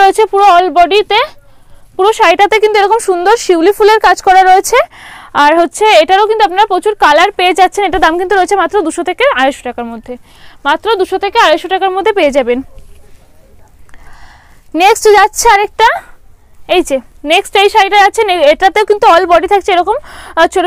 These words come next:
ছোট ফুলের কাজ করা। নিচের দিকে কিন্তু এরকম সুন্দর, আহ, আরেকটা কাজ রয়েছে। আর এটা হচ্ছে আঁচলের দিকটা,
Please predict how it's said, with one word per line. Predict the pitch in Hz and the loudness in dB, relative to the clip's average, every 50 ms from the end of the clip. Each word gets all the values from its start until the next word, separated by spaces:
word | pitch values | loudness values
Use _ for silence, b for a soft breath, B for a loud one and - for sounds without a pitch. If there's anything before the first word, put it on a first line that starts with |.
| 339 - | -2 -2
ছোট | 349 453 453 - | -2 -2 -2 -2
ফুলের | 392 381 392 427 453 - - | 0 0 0 0 0 0 0
কাজ | 339 349 - - 359 | 0 0 -2 -2 -2
করা। | 330 349 392 - - B B B B B B 311 | 0 2 2 0 -2 B B B B B B -6
নিচের | 349 320 427 415 320 | -4 -2 -2 -2 -2
দিকে | 403 359 415 415 453 | -2 -2 -2 -2 -2
কিন্তু | 453 427 440 392 | -2 -2 -2 -2
এরকম | 403 - 415 440 427 - | -2 -2 -2 -4 -4 -4
সুন্দর, | 370 339 349 381 403 440 | -6 -4 0 0 0 0
আহ, | 403 311 285 277 277 277 277 277 247 240 | 0 2 2 2 4 4 4 2 2 2
আরেকটা | 285 349 359 - 415 403 392 | 2 0 0 -2 -4 -2 0
কাজ | 330 339 277 359 349 | 0 0 0 0 2
রয়েছে। | 339 349 - - 415 539 698 B B B B B B B | 2 2 2 0 -2 -4 -4 B B B B B B B
আর | - 302 320 | -4 -4 0
এটা | 359 359 359 | 0 2 0
হচ্ছে | 403 403 - - 480 622 698 - b b b b - 285 | 0 0 0 0 0 0 0 0 b b b b -2 -2
আঁচলের | 339 - - 440 440 466 349 320 | 0 2 2 2 2 2 0 -2
দিকটা, | 269 - 320 | -4 -2 -2